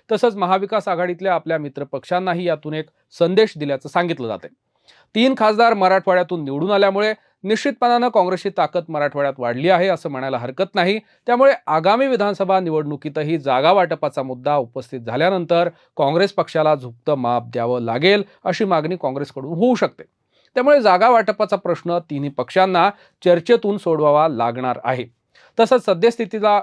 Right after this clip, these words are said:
अ, कुणाची ताकद आहे यावरूनही त्या पक्षाचा उमेदवार ठरण्याची शक्यता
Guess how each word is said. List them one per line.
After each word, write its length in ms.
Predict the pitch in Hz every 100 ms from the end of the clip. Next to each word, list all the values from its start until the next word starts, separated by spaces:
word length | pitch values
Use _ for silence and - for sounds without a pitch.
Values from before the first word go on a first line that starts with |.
| -
अ, 100 | 151
कुणाची 380 | 147 165 170 160
ताकद 380 | 127 120 185
आहे 220 | 180 165 190 _ -
यावरूनही 580 | 143 156 170 185 214 220
त्या 160 | 220
पक्षाचा 420 | 190 160 - 160 156
उमेदवार 400 | 131 135 139 143
ठरण्याची 480 | 131 117 120 117
शक्यता 500 | 127 131 - - 165